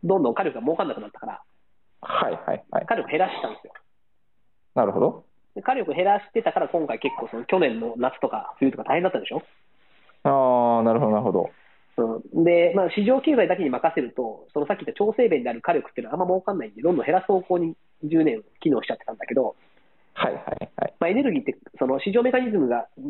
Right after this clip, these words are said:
Speaker 1: にもっともっと任せた方がいいと思ってはいるものの、最悪の時になるバッファーを持ってなきゃいけないから、
Speaker 2: はいはいはいはい。
Speaker 1: このバッファー論のところを、ちゃんとその戦略的にやっておかなきゃいけないと。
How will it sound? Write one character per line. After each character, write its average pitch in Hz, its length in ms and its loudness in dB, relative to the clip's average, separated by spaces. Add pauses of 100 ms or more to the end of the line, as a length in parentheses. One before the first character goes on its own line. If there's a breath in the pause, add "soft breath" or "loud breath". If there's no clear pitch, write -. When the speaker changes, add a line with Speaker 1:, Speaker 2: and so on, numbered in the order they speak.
(280)
Speaker 1:
に 185 160 2
も 202 80 2
っ - 20 -4
と - 80 -2
も 170 60 2
っ 143 40 -2
と - 60 -2
任 147 120 0
せ 180 40 -12
た 143 80 2
方 - 0 -
が 131 60 2
い 135 40 0
い 139 40 -2
と 151 80 4
思 208 140 2
っ 269 60 -4
て - 160 0
は 208 80 2
い 214 60 2
る 220 80 2
も 220 80 2
の 233 80 2
の、 247 260 -2 (100)
最 226 160 2
悪 240 100 -4
の 233 80 2
時 202 100 -2
に 135 60 -8
な 120 80 -6
る 107 100 -10
バ 127 140 0
ッ 143 100 -10
フ - 60 0
ァ 220 40 6
ー 214 60 4
を 202 40 2
持 208 80 0
っ 202 60 -6
て - 80 -4
な 113 60 -4
き - 40 -12
ゃ - 0 -
い - 20 -20
け - 60 -12
な 107 80 -12
い - 20 -14
か - 100 -12
ら、 113 220 -8 (540)
Speaker 2:
は - 220 -4
い - 40 -6
は - 60 -8
い - 80 -8
は - 80 0
い - 120 -10 (200)
は - 80 0
い。 - 80 -14
Speaker 1:
こ - 120 0
の 226 80 4
バ 214 180 2
ッ - 40 -20
フ 269 60 -4
ァ 269 40 0
ー 262 40 -2
論 151 180 -2
の 123 60 -12
と 135 80 -14
こ 139 100 -4
ろ 160 60 2
を、 240 320 -2 (580)
ち - 60 -2
ゃ 156 60 0
ん 156 60 -6
と 151 80 -8
そ 147 80 -2
の 139 140 2
戦 156 120 0
略 156 140 0
的 143 120 -4
に 139 100 0
や 135 80 4
っ - 20 -14 (260)
て 147 80 2
お 139 60 4
か 135 100 0
な 127 60 -2
き - 40 -10
ゃ - 40 -20
い - 20 -20
け 104 60 -16
な 101 60 -16
い - 60 -20
と。 - 100 -20